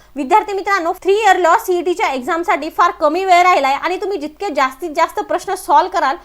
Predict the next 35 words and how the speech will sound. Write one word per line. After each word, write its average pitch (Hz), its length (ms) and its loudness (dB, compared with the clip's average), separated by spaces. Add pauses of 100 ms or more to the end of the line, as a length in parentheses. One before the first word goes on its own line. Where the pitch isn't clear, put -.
(160)
तितकं 330 340 -2
तुम्हाला 330 360 0
फायदा 269 380 0
होईल. 330 240 0 (200)
आणि 339 160 -4
विद्यार्थी 381 400 -2
मित्रांनो, 370 440 -2
इंग्लिश 330 360 -4
ग्रामर 359 380 -2
सेक्शनवरील 349 600 -4
प्रश्न 359 340 -6
सॉल्व्ह 330 420 0
करण्यासाठी 349 460 -2 (400)
तुमचा 349 340 -2
इंग्लिश 330 300 -2
पक्क - 320 -2
पाहिजे 294 380 2 (180)
आणि 339 140 -4 (100)
त्याचबरोबर 320 640 0
तुमचे 320 300 -6
इंग्लिश 311 460 -2
ग्रामरचे 320 540 -2
सेक्शन - 420 -4
देखील 370 260 -6
व्यवस्थितपणे 320 760 -4
झालेले 285 440 -2
पाहिजे, 311 380 -2 (120)
तरच 311 340 0
तुम्ही 359 280 -6
त्यावरील 330 360 0
प्रश्न 339 300 -6
व्यवस्थितपणे 294 680 -6
सॉल्व्ह 247 300 -2
करू 240 120 -4
शकाल. 214 320 -8